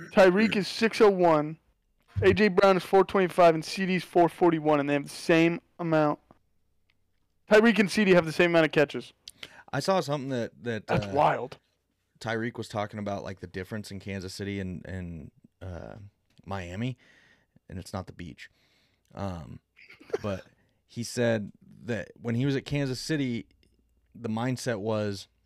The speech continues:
Speaker 2: catch the ball and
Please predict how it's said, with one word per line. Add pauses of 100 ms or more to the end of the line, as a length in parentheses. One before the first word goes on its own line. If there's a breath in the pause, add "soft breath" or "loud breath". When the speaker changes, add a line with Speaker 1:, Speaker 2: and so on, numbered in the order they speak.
(1400)
Speaker 2:
catch
the
ball (580)
and